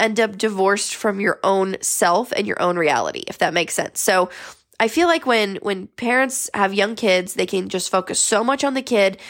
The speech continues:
that they, they kind of lose themselves in it and they lose their own relationship in it. I know this, I'm using a weird analogy here, but kind of, you know, stick with me.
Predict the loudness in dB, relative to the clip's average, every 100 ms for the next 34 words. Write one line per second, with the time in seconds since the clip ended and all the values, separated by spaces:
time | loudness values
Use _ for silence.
0 | -20 -6 0 2 2 -2 _ -12 0 2
1 | 4 4 4 2 -2 _ -4 -2 0 0
2 | 0 0 -2 -2 -2 -2 -2 0 2 2
3 | 0 0 2 0 0 0 0 0 0 0
4 | 0 0 -2 -4 -2 0 0 0 -2 -8
5 | -20 -4 2 2 2 0 -4 -4 -2 0
6 | 0 2 2 2 2 2 2 -2 -2 0
7 | 0 -4 -4 -2 0 -2 -4 -4 -2 0
8 | -2 -2 -6